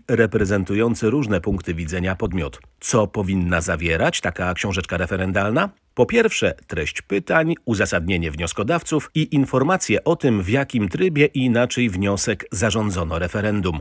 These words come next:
Po drugie, podstawowe informacje o tym, kiedy, gdzie i jak prawidłowo oddać głos. Po trzecie,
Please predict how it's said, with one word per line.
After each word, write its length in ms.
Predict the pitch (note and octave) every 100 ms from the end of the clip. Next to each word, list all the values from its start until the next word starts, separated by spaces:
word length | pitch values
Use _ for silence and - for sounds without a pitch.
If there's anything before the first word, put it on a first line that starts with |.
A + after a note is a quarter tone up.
| -
Po 140 | - A2
drugie, 540 | A#2 A3 D3+ F2 C2 -
podstawowe 580 | D#3 - E3+ E3+ F#3+
informacje 640 | F3+ E3 E3+ F3+ G#3 - -
o 120 | A#2+
tym, 300 | B2 D#3+ F3+
kiedy, 340 | - G#3 D3+
gdzie 300 | F2+ F2+ B2
i 280 | D3 D3 C#3+
jak 260 | G#2 A#2+ -
prawidłowo 720 | B2 B2+ B2 G2+ G2 F2+ A2+
oddać 420 | F#2 D#2 G2+ A2
głos. 380 | D#2 B1+ G#1+ - -
Po 120 | E3
trzecie, 480 | E3+ - G#3 - C#3+